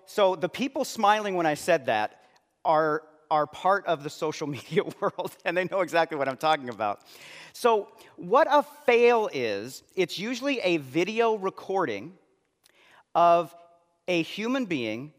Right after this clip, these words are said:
trying to do something. Most of the time, even in the attempt, it's very clear they are being absolutely foolish.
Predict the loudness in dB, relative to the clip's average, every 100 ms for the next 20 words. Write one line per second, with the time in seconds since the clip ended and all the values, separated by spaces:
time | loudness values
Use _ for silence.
0 | _ _ _ _ -12 -4 0 0 0 -6
1 | -8 -10 -8 -8 -8 -6 -8 -8 -10 -10
2 | -12 -4 0 0 0 -4 -4 -4 -2 0
3 | 0 -2 -6 -6 -4 0 0 0 0 -2
4 | -2 -4 -4 -8 -20 _ _ -4 -4 -4
5 | -2 0 2 -2 -4 -2 0 -2 -6 -14
6 | _ _ -4 2 4 4 2 -2 0 2
7 | 0 -2 0 2 2 0 -8 -6 -6 -6
8 | -6 -8 -8 _ _ -10 -8 -10 -12 -16
9 | -18